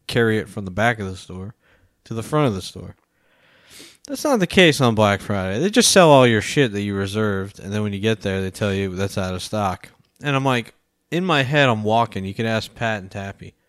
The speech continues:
I'm like, I'm doing the Michael B. Jordan, like, fucking warming up before a fight. And they're like, "Just relax. You haven't even gone yet. Like,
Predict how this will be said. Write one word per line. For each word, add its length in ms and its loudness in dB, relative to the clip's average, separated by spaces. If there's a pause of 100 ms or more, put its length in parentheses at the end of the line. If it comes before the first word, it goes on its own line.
(340)
I'm 100 -6
like, 240 -2 (180)
I'm 140 -4
doing 240 4
the 60 0
Michael 320 0
B. 180 0
Jordan, 380 0
like, 160 -8
fucking 360 -12
warming 300 -2
up 160 0
before 280 -2
a 40 -4
fight. 380 -2 (1000)
And 220 -6
they're 100 2
like, 300 2
"Just 240 0
relax. 480 2
You 80 6
haven't 220 6
even 200 2
gone 300 4
yet. 300 -4
Like, 340 -8